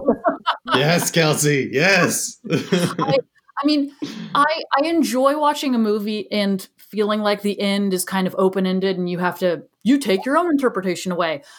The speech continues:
Speaker 1: But when you are so confused that you feel like, "I have to do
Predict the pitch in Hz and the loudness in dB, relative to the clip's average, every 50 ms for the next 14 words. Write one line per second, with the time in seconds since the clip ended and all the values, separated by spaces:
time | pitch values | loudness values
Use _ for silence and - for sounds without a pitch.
0 | - - 226 226 220 220 247 254 262 254 254 247 247 233 220 208 196 - - - | -2 2 2 2 4 2 2 4 4 4 4 4 4 4 4 2 2 0 -2 -2
1 | - - - 190 208 262 285 285 - 311 302 294 294 - 269 294 302 302 311 294 | -4 -2 0 2 2 2 2 2 0 0 0 0 -2 -4 -4 -4 -4 -4 -4 -4
2 | 277 247 - - 220 240 - - 247 233 220 208 196 - 202 214 220 240 254 247 | -4 -4 -4 -2 -2 -4 -4 -2 -2 0 0 0 -2 -2 -2 -2 -2 -2 -4 -2
3 | - 208 185 147 208 208 202 196 180 175 - | -4 -6 -6 -4 -2 -2 0 0 0 -2 -4